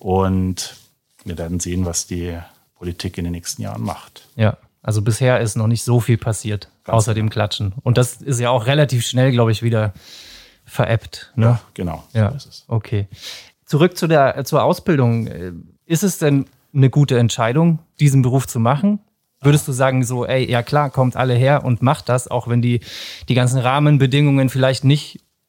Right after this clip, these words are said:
Speaker 2: so tippitopp sind wie jetzt irgendwie in irgendeinem I-T-Beruf oder so?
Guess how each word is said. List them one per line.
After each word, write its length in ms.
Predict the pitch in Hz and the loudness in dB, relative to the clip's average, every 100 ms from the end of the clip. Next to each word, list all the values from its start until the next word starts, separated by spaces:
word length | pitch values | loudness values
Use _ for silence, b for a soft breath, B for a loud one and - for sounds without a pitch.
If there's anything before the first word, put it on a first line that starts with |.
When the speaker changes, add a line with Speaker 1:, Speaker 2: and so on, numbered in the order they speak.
| _ | _
Speaker 2:
so 300 | 120 139 143 | 0 4 4
tippitopp 580 | - 139 131 - 143 - | 4 2 2 0 -4 -2
sind 260 | - 123 | 2 2
wie 80 | 120 | 4
jetzt 200 | 123 - | 0 -2
irgendwie 480 | 123 123 110 120 117 B B B - | -2 -2 0 0 0 B B B -2
in 120 | 120 | 0
irgendeinem 380 | 110 123 120 117 | 2 2 4 2
I-T-Beruf 1040 | 117 113 156 147 _ _ 123 104 120 110 | 0 2 0 0 _ _ 0 2 2 0
oder 240 | 113 113 107 | -2 -2 0
so? 300 | 113 151 | 0 -2